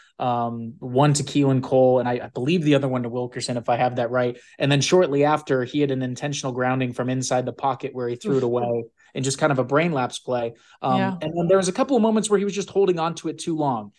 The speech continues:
Speaker 1: So i-, it's definitely not all perfect with him. And these are things that most rookie quarterbacks encounter, is that they will hold on to and just quickly. And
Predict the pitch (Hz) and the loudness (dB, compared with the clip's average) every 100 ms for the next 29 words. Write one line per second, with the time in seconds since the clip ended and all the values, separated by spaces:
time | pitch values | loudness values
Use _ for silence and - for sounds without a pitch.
0 | _ - 165 151 151 - - 170 - - | _ -2 2 2 2 -2 -8 -6 -4 -2
1 | 185 208 165 139 143 135 139 139 131 160 | 0 0 -2 0 0 2 0 0 -6 -6
2 | 165 180 185 208 214 135 139 139 135 143 | -4 -4 0 -2 -2 -2 -2 -2 -2 -2
3 | 139 127 123 - _ _ _ _ 127 131 | -2 -2 -2 -4 _ _ _ _ -2 2
4 | 143 143 139 135 139 - 135 135 135 131 | 2 2 -2 -2 -6 -2 0 2 -2 -4
5 | - 127 - 127 147 202 214 _ _ 143 | -8 -10 -6 -4 -2 -4 -8 _ _ -2
6 | 131 127 131 131 127 127 131 131 131 131 | -2 2 2 4 2 -2 -6 -4 0 0
7 | 131 143 131 127 - _ 160 156 156 147 | -2 -4 -4 -4 -8 _ 0 0 4 2
8 | 143 - 147 147 143 135 - | 2 -6 0 2 0 -4 -18